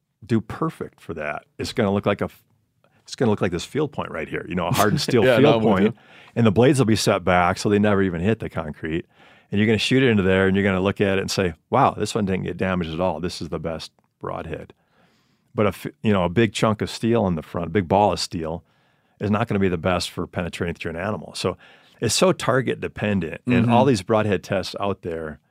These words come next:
Speaker 1: uh, maybe not, shouldn't say all, but a large number of 'em are shooting through targets that don't apply to animals at all.
Speaker 2: You know what? One of the, a revelatory moment for me, and I still don't understand it, is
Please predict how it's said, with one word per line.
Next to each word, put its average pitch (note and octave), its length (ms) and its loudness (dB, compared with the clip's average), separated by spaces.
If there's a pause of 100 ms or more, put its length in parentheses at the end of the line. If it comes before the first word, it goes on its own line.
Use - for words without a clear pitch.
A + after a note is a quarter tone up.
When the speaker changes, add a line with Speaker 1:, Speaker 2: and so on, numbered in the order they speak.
(840)
Speaker 1:
uh, - 80 -6
maybe G#2+ 240 4
not, G2 200 0
shouldn't G#2+ 260 -2
say F2 180 0
all, F2 360 0
but D2 200 -6
a E2+ 120 -6
large G2 400 0 (140)
number G2 420 0
of D#2 120 -4
'em D#2 300 -8 (140)
are F2 100 -4
shooting F#2 340 -4
through E2 560 -6 (480)
targets A2 580 -4
that E2 220 -10
don't F2+ 180 0
apply E2+ 320 -8
to D#2+ 100 -10
animals D#2 640 -14
at - 60 -14
all. C#2+ 240 -16 (240)
Speaker 2:
You A#2+ 100 -4
know F#3 80 2
what? D#3 160 4
One B2 140 4
of A2 80 2
the, G#2 100 4
a G#2 100 6
revelatory A2 680 2
moment G#2 360 0
for - 100 -12
me, G2+ 120 2
and G#2 80 2
I G2+ 60 2
still A2+ 220 2
don't G#2 140 2
understand F#2+ 560 -4
it, G2+ 120 -10 (360)
is F2+ 480 -4